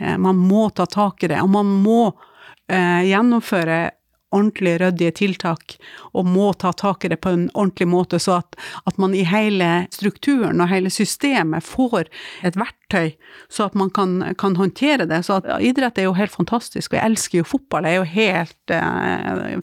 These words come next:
frelst i fotball, i tillegg til at, eh, jeg, jeg bryr meg om folk. Så det, jeg elsker jo det, og jeg vil jo gjerne være at alle sammen som liker å drive med fotball, skal trives i fotballen. Og det gjør de ikke hvis ikke man er bevisst i, på systemnivå, på klubbnivå,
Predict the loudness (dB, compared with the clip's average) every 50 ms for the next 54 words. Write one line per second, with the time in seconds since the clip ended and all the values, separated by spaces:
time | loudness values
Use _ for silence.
0 | -4 -2 0 0 -2 -2 -4 -4 -4 -4 -2 -2 -2 -4 -2 -2 -2 0 0 -2
1 | -2 -2 -2 0 0 -2 -2 0 0 0 0 -2 -2 -2 -2 0 -2 -2 -4 -8
2 | -16 -16 -16 -16 -12 -6 -4 -2 0 0 0 0 -2 0 -2 -2 -2 0 0 0
3 | 0 0 0 0 0 0 2 2 2 2 0 0 0 0 -2 -2 -2 -6 -12 -20
4 | -20 -20 -20 -18 -18 -18 -16 -8 -4 -2 0 0 0 -2 -2 0 0 0 0 0
5 | 0 -2 -2 -2 -4 -4 -2 0 0 0 0 -2 -4 -6 _ _ -2 -2 0 2
6 | 2 4 4 4 4 2 2 2 2 2 2 2 2 0 0 -2 -2 0 0 2
7 | 2 2 0 0 0 0 0 0 0 -2 -2 0 0 0 0 0 0 -2 -2 -4
8 | -4 -2 -2 0 0 0 2 0 0 -2 -2 -2 -2 -6 -4 -4 -4 -6 -4 -2
9 | 0 0 0 0 -2 -4 -6 -8 -8 -6 -8 -10 -8 -8 -8 -6 -8 -8 _ _
10 | _ _ _ _ -20 -20 -20 -20 -8 -4 -2 0 2 2 2 2 2 2 2 2
11 | 0 0 -2 _ -4 -2 -2 0 0 -2 -2 -2 -2 -2 -2 -2 -2 0 0 0
12 | 0 0 2 2 0 0 -2 -4 -10 -12 -12 -6 -4 -4 -4 -2 -2 -4 -2 -2
13 | -2 -4 -4 -2 -2 0 2 2 2 2 2 0 0 0 0 0 -2 -4 -6 -10
14 | -12 -12 -8 -4 -2 0 0 2 2 2 2 2 2 2